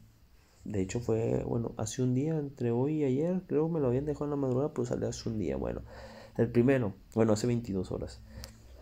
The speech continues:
Abel Reyes setenta y cuatro treinta y ocho me pregunta, ¿cómo recuperar una provincia que se rebeló y se la dieron a mi aliado?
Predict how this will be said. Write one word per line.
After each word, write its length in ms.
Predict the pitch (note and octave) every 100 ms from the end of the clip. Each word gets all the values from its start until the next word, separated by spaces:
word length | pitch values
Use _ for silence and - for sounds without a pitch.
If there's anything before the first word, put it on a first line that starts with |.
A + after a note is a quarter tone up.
| - -
Abel 260 | G#2+ A2 B2+
Reyes 340 | C3+ C3+ C#3+
setenta 340 | C#3 B2 G#2 F#2+
y 20 |
cuatro 280 | - F#2 -
treinta 260 | G#2+ G#2+
y 80 | E2
ocho 260 | D#2+ - -
me 120 | E2
pregunta, 520 | - E2 E2+ F2+ - -
¿cómo 240 | G#2+ A#2+
recuperar 480 | B2+ B2 A#2+ G2 G2+
una 220 | G#2+ A2
provincia 560 | G#2+ G2 G#2 - C3 B2+
que 100 | -
se 160 | -
rebeló 480 | F2+ E2 D#2+ F#2+ -
y 120 | - G2
se 160 | F2+
la 120 | F2+
dieron 380 | F2 E2+ F2+ G2 -
a 140 | F#2
mi 160 | G2 F#2
aliado? 600 | F#2 - - - -